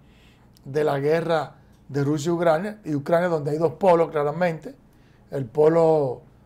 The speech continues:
oriental con el po-, el polo occidental, Estados Unidos respaldando a, a, eh, Ucrania y, y todo es, y todo, eh, eh, Europa occidental, y entonces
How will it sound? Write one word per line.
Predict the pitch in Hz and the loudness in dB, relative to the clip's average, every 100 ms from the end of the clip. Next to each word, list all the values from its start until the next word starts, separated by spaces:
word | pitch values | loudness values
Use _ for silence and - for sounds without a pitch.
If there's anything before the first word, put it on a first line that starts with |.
| _ - | _ -6
oriental | 143 147 151 127 170 151 | -2 0 -2 0 2 2
con | 147 | -4
el | 139 | -6
po-, | - 139 151 151 | -4 -2 -2 -2
el | 143 | -8
polo | - 147 156 | -2 0 0
occidental, | 147 147 139 143 165 160 214 - - - | -2 -4 -4 -4 -4 -4 -10 -18 -20 -18
Estados | - 139 147 147 160 147 | -10 -8 -4 -2 -4 -4
Unidos | 156 175 175 185 180 _ _ _ | -6 -4 -4 -6 -10 _ _ _
respaldando | 135 135 151 135 156 160 156 151 - - | -8 -8 -8 -6 -6 -2 -2 -4 -8 -8
a, | 139 135 127 120 - _ _ _ _ _ _ _ _ - | -4 -2 -4 -10 -20 _ _ _ _ _ _ _ _ -10
a, | 135 131 127 120 120 113 110 - _ _ _ _ _ | -6 -4 -6 -8 -12 -14 -18 -20 _ _ _ _ _
eh, | 147 135 | -14 -10
Ucrania | 143 143 175 214 262 202 139 - | -10 -2 6 8 8 2 -2 -6
y, | 160 | -6
y | |
todo | 143 - 160 180 190 165 160 | -4 2 4 4 2 0 0
es, | 160 143 - - | -6 -8 -14 -10
y | 147 | -8
todo, | 139 156 160 170 160 - 151 - | -4 0 2 2 0 -4 -16 -14
eh, | 143 131 - - - - - | -14 -14 -20 -20 -20 -20 -4
eh, | 147 143 147 | 0 0 0
Europa | 143 139 151 160 | -2 0 0 -2
occidental, | 143 156 135 123 175 135 135 - _ - - - - | -6 -4 -6 -2 -2 -2 -4 -18 _ -20 -20 -20 -8
y | |
entonces | 151 135 160 156 180 165 | -6 -4 -6 -4 -2 -2